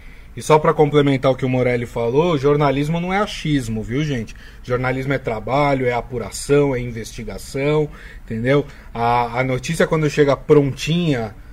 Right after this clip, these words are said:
pra vocês em casa, é porque teve muito trabalho, muita ralação e muito suor por trás daquelas palavras que estão escritas e que vocês estão lendo, viu?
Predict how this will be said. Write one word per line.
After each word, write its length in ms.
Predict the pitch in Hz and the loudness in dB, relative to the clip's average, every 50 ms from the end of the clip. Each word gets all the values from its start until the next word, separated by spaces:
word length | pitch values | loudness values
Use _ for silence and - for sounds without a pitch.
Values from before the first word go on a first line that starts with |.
| - - - | -20 -12 -6
pra 160 | - 123 123 | -2 -2 0
vocês 560 | 120 127 127 120 - - 135 127 127 120 123 | 0 -2 -4 -6 -4 -4 -4 -4 -4 -4 -6
em 100 | 123 120 | -8 -8
casa, 680 | 113 - 131 139 165 185 190 180 156 127 127 127 113 - - - - - | -6 -2 0 2 4 6 6 6 4 4 2 -2 -4 -6 -12 -18 -14 -10
é 80 | - 120 | -8 -8
porque 200 | - - - 143 | -4 0 0 2
teve 220 | - 165 160 175 | 2 2 2 2
muito 440 | 175 165 160 170 185 214 240 226 - | 2 4 6 6 8 6 6 4 4
trabalho, 500 | - 226 202 185 160 170 170 185 190 185 | 4 4 6 6 6 6 6 6 6 6
muita 420 | 175 165 185 214 240 233 - 240 208 | 4 4 4 2 2 2 2 2 4
ralação 580 | 180 190 190 180 170 160 165 - - 190 208 | 4 4 6 6 4 4 2 2 2 4 4
e 40 | 202 | 4
muito 420 | 180 165 175 214 262 262 - 247 | 4 4 4 2 2 2 0 0
suor 540 | 214 - - 196 175 160 156 156 170 190 190 - - - - - - - | 0 0 0 2 6 6 8 8 8 6 4 0 -6 -18 -18 -18 -14 -2
por 180 | - 185 190 175 | 4 4 4 4
trás 340 | 151 - 165 160 165 170 165 | 4 4 4 6 6 6 6
daquelas 500 | 175 170 165 - 165 165 165 156 - - | 4 2 2 2 2 2 2 0 -2 0
palavras 720 | - 175 165 160 151 147 147 151 156 156 160 160 156 - | 2 4 4 4 4 4 4 2 2 4 2 2 2 0
que 100 | - - | -2 -4
estão 320 | 160 147 - - 160 156 156 | -6 -4 -4 -2 0 0 0
escritas 580 | 147 143 - - - 143 147 147 - 160 147 | 0 -2 -4 -2 0 0 2 2 0 -2 -2
e 60 | 151 | -2
que 140 | 143 - 151 | -4 -4 -2
vocês 320 | 147 151 143 139 147 147 147 | -2 0 0 0 -2 -2 -2
estão 340 | 147 143 - 156 151 156 | -4 -2 -2 -2 0 0
lendo, 380 | 151 131 127 123 120 110 107 107 | 0 -2 -2 -4 -4 -6 -6 -6
viu? 280 | 107 110 123 135 139 | -6 -4 -4 -4 -4